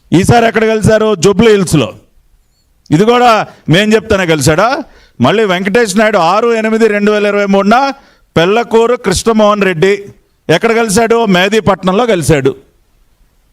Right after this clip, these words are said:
మళ్ళీ దాని లొకేషను. అదేవిధంగా వెంకటేష్ నాయుడు తూకేకుల ఏ నైన్, తూకేకుల ఈశ్వర్ కిరణ్ కుమార్ రెడ్డిని ఆగస్టు తొమ్మిది రెండు వేల ఇరవై మూడున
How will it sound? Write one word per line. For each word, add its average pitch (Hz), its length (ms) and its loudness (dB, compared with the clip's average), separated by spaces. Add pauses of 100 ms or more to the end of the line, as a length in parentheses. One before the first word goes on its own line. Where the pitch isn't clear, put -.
(140)
మళ్ళీ 202 280 0
దాని 220 220 0
లొకేషను. 175 640 -2 (1120)
అదేవిధంగా 233 840 0 (260)
వెంకటేష్ 202 580 0
నాయుడు 233 520 0 (600)
తూకేకుల 233 560 0
ఏ 208 280 0
నైన్, 208 440 -2 (120)
తూకేకుల 220 520 0
ఈశ్వర్ 220 460 -2
కిరణ్ 208 300 -2
కుమార్ 202 300 0
రెడ్డిని 220 440 -2 (280)
ఆగస్టు 226 380 0
తొమ్మిది 214 360 0
రెండు 208 240 0
వేల 214 140 0
ఇరవై 208 180 -2
మూడున 208 440 0